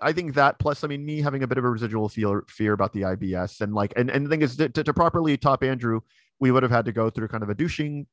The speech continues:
you know, rigmarole for his, for his bottom as well. Uh, and so it was just kind of a bit more of a production than I think we were kind of both really ready for on our first meeting. Um, I'd, I'd be open to, you know, kind of figuring out or talking about how to navigate that in the future, maybe in a second,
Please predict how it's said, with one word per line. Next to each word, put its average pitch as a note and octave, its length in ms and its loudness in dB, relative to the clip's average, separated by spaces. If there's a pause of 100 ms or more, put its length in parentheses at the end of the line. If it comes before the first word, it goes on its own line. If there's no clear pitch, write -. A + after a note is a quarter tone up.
you A2+ 100 -4
know, G2+ 80 0
rigmarole A2 600 2
for G#2+ 240 -4
his, C#3+ 260 -4
for B2+ 140 2
his D3+ 220 0
bottom C3+ 360 -2
as A2 180 -12
well. B2+ 440 4 (400)
Uh, A2 160 4
and C3 160 0
so E3+ 80 0
it - 20 2
was C#3 120 -2
just - 160 -6
kind G3 120 -6
of D#3 60 -2
a C3 40 4
bit A2+ 140 -8
more A#2+ 380 0 (180)
of A2 100 -4
a A2 60 -2
production A2+ 540 -4
than A2 120 -4
I G2+ 80 -2
think G#2+ 300 -10
we A2+ 160 -2
were A2 80 -4
kind G#2 180 -6
of F#2+ 80 -6
both G2+ 180 -2 (120)
really G#2 320 -4
ready G#2 300 -6
for E3 380 -4
on D3+ 100 -4
our D3 80 -6
first - 280 -10
meeting. D#3 340 -10 (440)
Um, A#2 340 2 (120)
I'd, E3 240 2
I'd D#3+ 140 2
be F#3 140 0
open F3 240 0
to, B2+ 180 2
you A#2+ 100 -4
know, A#2+ 80 0
kind A#2+ 160 -4
of A2+ 60 -8
figuring A#2+ 400 -2
out G#2+ 160 0
or A2 140 -4
talking A2+ 340 -2
about G#2+ 180 0
how G#2 80 -2
to G2+ 80 -4
navigate G2+ 460 -6
that A2+ 260 -2
in G#2 120 -8
the F#2+ 80 -6
future, C#3 520 -2
maybe G2+ 220 -4
in G2 100 -4
a G#2 40 -8
second, G#2 340 -10